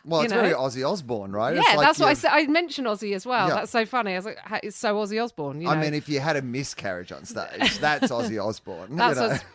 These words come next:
Speaker 2: that may have happened.
Speaker 1: <laughs> So, uh, it is interesting to me that, though, because you are, one of my most famous, the, the, the comedy stories is, do you know who Anthony Morgan is?
Speaker 2: Oh, no.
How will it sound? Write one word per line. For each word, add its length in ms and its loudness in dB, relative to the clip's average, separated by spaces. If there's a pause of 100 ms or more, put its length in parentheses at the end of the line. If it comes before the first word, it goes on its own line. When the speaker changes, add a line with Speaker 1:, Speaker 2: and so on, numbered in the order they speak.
(220)
Speaker 2:
that 160 2
may 140 2
have 100 -2
happened. 460 -6
Speaker 1:
<laughs> 60 2 (500)
So, 280 6 (360)
uh, 40 -6
it 280 2 (440)
is 180 0
interesting 420 -6
to 80 -8
me 180 -4
that, 220 -8
though, 160 -6
because 360 -8
you 180 -4 (300)
are, 240 -2
one 160 -2
of 60 -4
my 120 -2
most 260 -4
famous, 520 -8
the, 140 -10
the, 260 -10
the 420 -6
comedy 300 -8
stories 420 -8
is, 120 -10
do 120 -18
you 60 -8
know 60 -6
who 120 -8
Anthony 460 -8
Morgan 400 -6
is? 260 -10 (220)
Speaker 2:
Oh, 260 -8
no. 260 -12